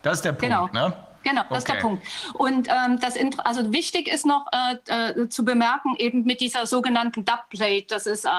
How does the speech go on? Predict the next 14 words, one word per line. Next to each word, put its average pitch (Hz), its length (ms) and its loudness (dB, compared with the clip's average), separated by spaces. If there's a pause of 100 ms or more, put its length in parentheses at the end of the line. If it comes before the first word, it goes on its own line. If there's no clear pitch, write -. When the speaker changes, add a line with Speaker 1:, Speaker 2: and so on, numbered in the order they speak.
(160)
Speaker 2:
auch 190 160 0
ein 202 180 0
Begriff 233 380 -2
aus, 190 340 0
ähm, 180 360 0
äh, 180 240 -2
der 175 100 0
Musik. 196 400 0
Ähm, 196 220 0 (760)
also 240 380 2
es - 200 0
gibt - 300 -2
diese 226 260 0
Dubplate 196 840 -2